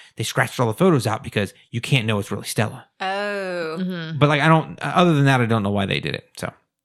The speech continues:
Speaker 3: I mean, it was just adding to the mystique, right? It was this whole idea that she was a pariah, that she was thought to have something wrong with her. And that's why she was in the basement.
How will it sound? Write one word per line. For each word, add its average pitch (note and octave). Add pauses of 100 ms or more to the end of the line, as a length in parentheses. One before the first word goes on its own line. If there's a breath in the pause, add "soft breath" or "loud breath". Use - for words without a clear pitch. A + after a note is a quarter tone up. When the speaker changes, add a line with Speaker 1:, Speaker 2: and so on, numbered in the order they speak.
(140)
Speaker 3:
I B3
mean, C4+
it C4
was B3+
just A#3+
adding B2
to D3
the -
mystique, -
right? D#3+
It F3+
was F3
this F3
whole F#3
idea E3
that D3+
she -
was D#3
a D#3
pariah, D3
that E3+
she C4
was B3 (440)
thought D#4
to A#3
have F#3
something E3
wrong D#3+
with D#3+
her. - (440 soft breath)
And D#3+
that's F3+
why E3+
she D#3
was D3+
in D#3
the D3
basement. -